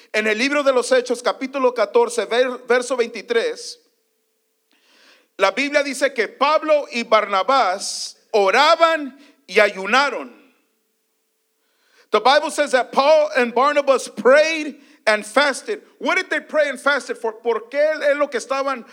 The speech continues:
orando y ayunando? Oraron y ayunaron por los ancianos. They prayed and fasted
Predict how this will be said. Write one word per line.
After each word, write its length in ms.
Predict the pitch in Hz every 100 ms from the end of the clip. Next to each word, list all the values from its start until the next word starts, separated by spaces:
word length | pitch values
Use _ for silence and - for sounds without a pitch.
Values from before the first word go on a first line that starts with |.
| - -
orando 720 | 208 220 277 285 285 269 - - -
y 80 |
ayunando? 600 | 220 220 214 247 226 180 - _ -
Oraron 540 | 202 202 277 311 311
y 60 | 269
ayunaron 720 | 240 214 202 247 285 277 -
por 180 | 233 233
los 220 | 226 202
ancianos. 520 | 208 190 - 262 262 214
They 120 | 196
prayed 400 | 202 254 285 277
and 120 | 240
fasted 520 | 254 262 - 226 220